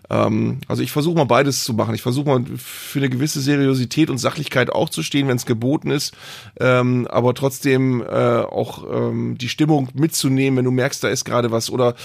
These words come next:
wenn die Mannschaft zum Beispiel, ähm, vielleicht gerade mal, äh, noch ein, noch ein bisschen Anschub braucht oder so, dann kannst du als Stadionsprecher manchmal auch,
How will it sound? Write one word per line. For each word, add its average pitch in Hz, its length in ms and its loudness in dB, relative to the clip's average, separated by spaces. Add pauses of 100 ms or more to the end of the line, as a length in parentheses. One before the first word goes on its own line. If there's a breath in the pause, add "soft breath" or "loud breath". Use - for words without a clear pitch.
(160 loud breath)
wenn 131 100 0
die 135 80 4
Mannschaft 135 360 0
zum - 120 -2
Beispiel, 127 420 0 (360 loud breath)
ähm, 117 380 0 (120)
vielleicht 117 420 0
gerade 131 240 0
mal, 131 340 2
äh, 113 360 2
noch 127 240 0
ein, 123 240 0
noch 123 120 -2
ein 127 120 -4
bisschen 127 420 0
Anschub 135 460 -4
braucht 123 340 -2
oder 120 140 0
so, 110 160 -4
dann 104 220 -4 (280 loud breath)
kannst 139 220 0
du 143 40 4
als 123 100 0
Stadionsprecher 127 440 0
manchmal 120 380 2
auch, 135 340 4